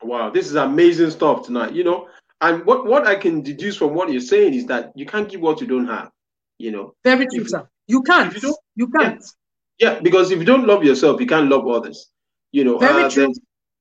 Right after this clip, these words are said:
Speaker 1: there's a quote that I shared yesterday, um,
Speaker 2: Mm.
Speaker 1: about, uh, you know, if, if you treat your employees right, you know,
Speaker 2: Mm.
Speaker 1: they will be able to treat the customers right. You know?
Speaker 2: Very true.
Speaker 1: Yeah, because if you don't treat them right,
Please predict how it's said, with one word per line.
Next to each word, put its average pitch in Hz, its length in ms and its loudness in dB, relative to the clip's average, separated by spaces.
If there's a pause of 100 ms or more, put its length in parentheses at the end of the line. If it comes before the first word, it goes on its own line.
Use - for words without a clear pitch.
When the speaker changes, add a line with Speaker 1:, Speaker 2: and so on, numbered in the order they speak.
Speaker 1:
there's 147 160 -2
a 156 80 0
quote 233 340 0
that 135 120 -2
I 120 120 0
shared 135 360 0
yesterday, 127 580 -4
um, 113 340 -10 (480)
Speaker 2:
Mm. 196 140 -8
Speaker 1:
about, 117 360 -2 (100)
uh, 107 160 -6 (160)
you 143 120 0
know, 113 280 -4 (260)
if, 208 340 -6
if 247 200 0
you 165 120 0
treat 202 280 -4 (380)
your 151 160 4
employees 156 520 2
right, 131 340 0 (520)
you 131 100 0
know, 139 160 2
Speaker 2:
Mm. 208 160 -6
Speaker 1:
they 160 80 6
will 170 80 10
be 185 120 -2
able 254 240 -2
to - 160 -10
treat - 360 -8
the 151 80 -2
customers 170 540 -4
right. 143 280 -2 (680)
You 247 120 2
know? 233 60 2
Speaker 2:
Very 269 200 4
true. 269 260 -4 (560)
Speaker 1:
Yeah, 247 160 2
because 202 280 4
if 214 80 0
you - 60 -10
don't 320 220 0
treat 269 180 -4
them 214 200 2
right, 147 360 2